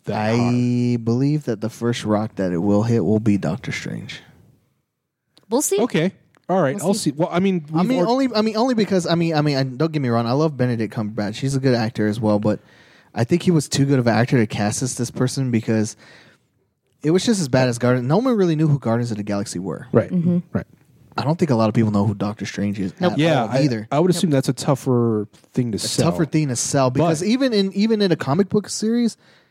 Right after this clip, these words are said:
Speaker 2: he really wasn't up there like anybody else.
Speaker 1: Yeah.
Speaker 2: You know, it's like you just
Speaker 1: Well
Speaker 2: had to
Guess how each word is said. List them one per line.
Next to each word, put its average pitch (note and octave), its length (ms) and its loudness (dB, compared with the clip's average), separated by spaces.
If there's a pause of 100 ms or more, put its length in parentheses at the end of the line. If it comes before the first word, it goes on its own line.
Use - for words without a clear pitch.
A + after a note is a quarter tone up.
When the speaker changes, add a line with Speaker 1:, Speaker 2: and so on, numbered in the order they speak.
(440)
Speaker 2:
he A3 320 0
really C#4 400 0
wasn't A#3+ 380 0
up - 180 -2
there A#2+ 160 0
like G#2 200 -2
anybody G#2 380 -2
else. E2 340 -6
Speaker 1:
Yeah. G#2+ 280 2
Speaker 2:
You A2+ 80 0
know, G2+ 220 2
it's - 180 -4
like A2 240 2
you C3 240 2
just A2 260 -6
Speaker 1:
Well F3 140 4
Speaker 2:
had F3 220 2
to B2 180 -2